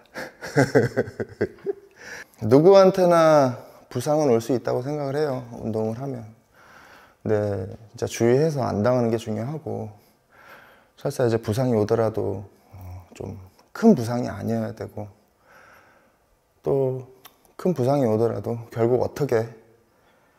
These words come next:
음, 헤쳐나가냐, 이게 나냐의, 어, 문제인 것 같아요. 요번에는 잘, 예, 최대한 준비해서, 예,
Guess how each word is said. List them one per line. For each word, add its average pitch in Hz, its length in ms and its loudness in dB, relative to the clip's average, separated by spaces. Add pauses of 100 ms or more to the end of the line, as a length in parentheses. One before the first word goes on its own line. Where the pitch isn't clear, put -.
(480)
음, 107 400 -16
헤쳐나가냐, 117 600 -2
이게 107 240 -2
나냐의, 113 600 -6 (240)
어, 104 40 -14
문제인 104 460 -6
것 127 60 -8
같아요. 98 380 -14 (2500)
요번에는 107 520 0
잘, - 440 -4 (360)
예, 104 40 -16 (300)
최대한 135 500 0 (1160)
준비해서, 120 720 -4 (2250)
예, 98 140 -18